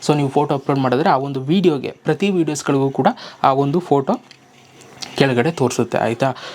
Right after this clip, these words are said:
So ಅದಾದಮೇಲೆ ಇಲ್ಲಿ ಬೇಸಿಕ್ ಇನ್ಫೋ ಅಂತಿದೆ, so ಇದ್ರ ಮೇಲೆ ಕ್ಲಿಕ್ನ ಮಾಡಿ. So ಇಲ್ಲಿ ನೀವು ಲಿಂಕ್ಸ್‌ಗಳನ್ನ ಆ್ಯಡ್ ಮಾಡ್ಕೋಬೋದು, ನಿಮ್ಮ ಒಂದು ಸೋಷಿಯಲ್ ಮೀಡಿಯಾ ಲಿಂಕ್ಸ್‌ಗಳು, Instagram, Facebook ಲಿಂಕ್ಸ್‌ಗಳು.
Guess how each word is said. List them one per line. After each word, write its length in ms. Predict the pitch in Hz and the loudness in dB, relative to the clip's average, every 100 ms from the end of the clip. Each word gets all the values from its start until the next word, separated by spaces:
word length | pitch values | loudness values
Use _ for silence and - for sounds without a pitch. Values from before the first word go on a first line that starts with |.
| - | -2
So 120 | 170 | 2
ಅದಾದಮೇಲೆ 420 | 160 175 180 175 | 4 4 2 2
ಇಲ್ಲಿ 140 | 170 170 | 4 4
ಬೇಸಿಕ್ 460 | 135 175 196 196 | 2 0 0 -2
ಇನ್ಫೋ 240 | 165 156 151 | -2 0 0
ಅಂತಿದೆ, 640 | 143 135 180 - - - - | 0 -2 -2 -4 -12 -4 2
so 100 | 165 | 4
ಇದ್ರ 160 | 180 | 6
ಮೇಲೆ 220 | 190 180 | 4 2
ಕ್ಲಿಕ್ನ 360 | 175 165 - 175 | 2 -2 0 0
ಮಾಡಿ. 380 | 160 151 160 - | 0 2 2 2
So 300 | - 151 143 | 2 2 2
ಇಲ್ಲಿ 240 | 151 165 | 2 2
ನೀವು 380 | 160 147 151 139 | 2 2 2 2
ಲಿಂಕ್ಸ್‌ಗಳನ್ನ 560 | 127 143 185 - 175 165 | 2 2 0 0 0 0
ಆ್ಯಡ್ 140 | 143 147 | 0 -2
ಮಾಡ್ಕೋಬೋದು, 480 | 139 139 131 131 | -6 -4 -2 0
ನಿಮ್ಮ 200 | 139 131 | 0 0
ಒಂದು 340 | 127 123 120 - - - | 2 2 0 -4 -12 -8
ಸೋಷಿಯಲ್ 340 | - 147 151 143 | 0 2 2 2
ಮೀಡಿಯಾ 220 | 135 135 | 0 0
ಲಿಂಕ್ಸ್‌ಗಳು, 400 | 135 139 143 131 | -2 -2 0 0
Instagram, 680 | 131 135 139 131 127 127 120 | 0 0 0 0 0 0 0
Facebook 400 | 127 - 131 131 | -2 0 -2 0
ಲಿಂಕ್ಸ್‌ಗಳು. 480 | 127 123 - 127 | 0 0 0 0